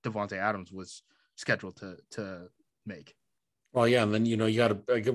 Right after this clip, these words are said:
Speaker 2: hopefully, and hopefully O B J will be back healthy relatively quick
Speaker 1: Right.
Speaker 2: enough. You know, A C Ls is,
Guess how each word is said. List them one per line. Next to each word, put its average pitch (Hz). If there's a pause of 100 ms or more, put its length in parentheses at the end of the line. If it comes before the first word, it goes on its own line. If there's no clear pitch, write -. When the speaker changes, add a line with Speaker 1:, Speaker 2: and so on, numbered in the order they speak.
(220)
Speaker 2:
hopefully, 151
and 98
hopefully 120
O 107
B 104
J 101
will 95
be 92
back 87
healthy 95 (480)
relatively 98
quick 90
Speaker 1:
Right. 90
Speaker 2:
enough. 82
You 90
know, 92
A 104
C 110
Ls 101
is, 87